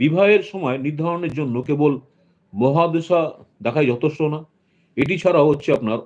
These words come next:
অন্তর্দশা, গোচর, যোগ এবং নবাংশ কুণ্ডলীও দেখার প্রয়োজন আছে। অর্থাৎ আপনার বিয়ে কখন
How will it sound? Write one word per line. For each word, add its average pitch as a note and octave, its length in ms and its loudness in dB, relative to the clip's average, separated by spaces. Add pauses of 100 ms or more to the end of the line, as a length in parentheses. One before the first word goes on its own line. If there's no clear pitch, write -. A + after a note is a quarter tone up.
অন্তর্দশা, C#3+ 600 -2 (1000)
গোচর, C#3+ 500 2 (800)
যোগ D#3+ 380 4 (680)
এবং E3 220 2 (1040)
নবাংশ E3+ 500 2 (200)
কুণ্ডলীও D#3 540 0
দেখার B2 260 -4
প্রয়োজন G#2+ 320 -4
আছে। F2+ 160 -8
অর্থাৎ F3+ 200 2 (100)
আপনার E3 260 -2 (100)
বিয়ে D3+ 200 2 (100)
কখন D#3 220 -2